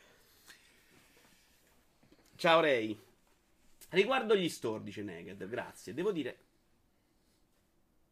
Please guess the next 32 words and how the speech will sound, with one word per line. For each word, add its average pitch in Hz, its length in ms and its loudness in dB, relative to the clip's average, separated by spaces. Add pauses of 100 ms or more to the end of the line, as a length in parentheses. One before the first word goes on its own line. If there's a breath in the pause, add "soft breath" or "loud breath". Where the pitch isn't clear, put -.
(1500)
Alien 107 360 -6
Zero 117 280 -4
ti 98 80 -6
ha 95 40 -4
invitato 107 260 -2
a 95 60 -2
giocare 101 320 -2
Apex 92 260 -10
Legends, 95 340 -8
ti 139 80 -8
ringrazio, 113 520 -6
Alien 92 180 -10
Zero 120 220 0
è 95 60 -8
disinstallato 98 680 -10
anche 98 200 -12
lui. - 100 -20 (520 loud breath)
"Riguardo 277 460 6
gli 180 140 2
store, 123 400 0
devo 202 180 2
dire 165 180 0
che 151 80 0
sono 240 360 -6
pochi, 139 460 2
ci - 120 -6
vorrebbe 180 300 0
un 220 140 0
pochino 156 380 -4
più 170 120 -8
di 151 100 -6
concorrenza." 110 1300 -8